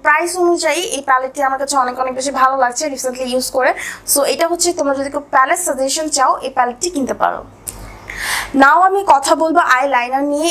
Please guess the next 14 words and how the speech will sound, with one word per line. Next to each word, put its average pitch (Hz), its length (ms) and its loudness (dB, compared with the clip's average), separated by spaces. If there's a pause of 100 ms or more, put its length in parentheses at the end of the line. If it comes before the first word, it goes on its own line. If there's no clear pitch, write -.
(120)
এবং 254 140 -2 (180)
আইলাইনার 285 420 0 (160)
হিসেবে 285 300 -2 (160)
আমি 254 200 -2
তোমাদেরকে 269 420 -2
দেখাবো 262 240 -2 (160)
খুবই 359 340 2 (100)
রিজনেবল 302 480 -2 (100)
একটি 311 140 -2 (100)
আইলাইনার, 285 400 0 (300)
কিন্তু 262 160 -2 (120)
আমার 277 180 2 (100)
রিসেন্ট 320 340 -4 (120)
অনেক 269 160 -2